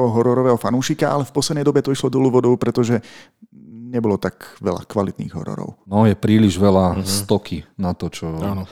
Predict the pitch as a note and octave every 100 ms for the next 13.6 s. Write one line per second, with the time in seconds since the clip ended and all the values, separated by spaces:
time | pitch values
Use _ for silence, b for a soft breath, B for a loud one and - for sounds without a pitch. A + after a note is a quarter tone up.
0 | - G2 A2+ A#2+ C3 B2+ - C#3 A#2 -
1 | - B2+ D#3 F3+ C3+ C#3+ D#3 B2 G2+ A#2
2 | D3 A#2 G2 B2 A#2+ A2+ A#2 F#2 G2+ A#2+
3 | F#2 F#2+ B B B - G2 A#2 - F#2+
4 | A2 A2+ G#2 G#2+ F2+ F#2+ - A2 G#2 G#2+
5 | - G2 A2 A2 F2+ F#2 G#2+ G2+ G#2+ A2
6 | F2+ F#2+ A2+ A2+ A2 F#2+ G2+ G#2 F#2 G#2
7 | A2 A2 G#2 - A#2+ A#2+ B B B E2+
8 | G2 A2 G#2+ - G#2 - G2+ A#2 - A2+
9 | A2+ A#2+ G#2 E2+ B2+ D3 G#2+ G#2 A#2+ F#2+
10 | G#2+ A2 F#2 G2 G#2+ F2+ F#2 G2 E2 E2
11 | E2 - _ _ _ _ _ - F#2+ G#2+
12 | G2+ A#2 A2+ A#2+ G#2+ G#2+ G#2+ G#2 - G#2
13 | F#2+ - G#2+ G#2+ G#2